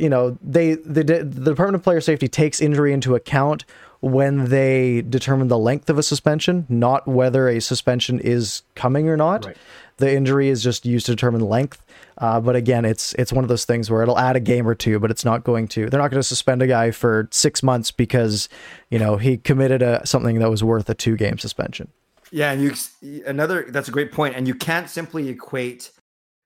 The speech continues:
Speaker 2: the injury to the suspension for another reason. And it's, it's kind of far-fetched, but it could happen.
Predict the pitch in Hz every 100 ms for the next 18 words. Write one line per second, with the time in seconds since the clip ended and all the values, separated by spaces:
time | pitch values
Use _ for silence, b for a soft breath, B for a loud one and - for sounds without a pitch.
0 | - 123 123 139 123 131 123 123 123 -
1 | 131 123 120 117 110 110 107 104 123 120
2 | 123 117 - 120 127 165 147 123 113 113
3 | 120 127 110 - 127 - - 185 165 165
4 | 135 - 175 - 139 123 - 196 135 151
5 | 147 110